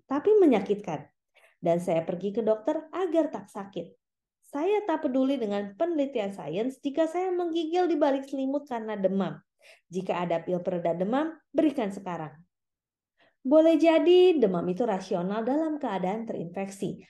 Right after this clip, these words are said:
namun demam itu tak enak. Masuk akal bila orang menghindarinya.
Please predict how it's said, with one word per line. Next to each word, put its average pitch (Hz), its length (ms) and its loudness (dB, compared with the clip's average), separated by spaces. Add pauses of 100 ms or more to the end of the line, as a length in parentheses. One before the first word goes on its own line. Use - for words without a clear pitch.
(140)
namun 208 640 4
demam 170 240 2
itu 180 160 4
tak 262 160 -2
enak. 196 400 -2 (640)
Masuk 277 560 0
akal 220 400 -2
bila 190 320 0
orang 254 480 -2
menghindarinya. 185 680 -4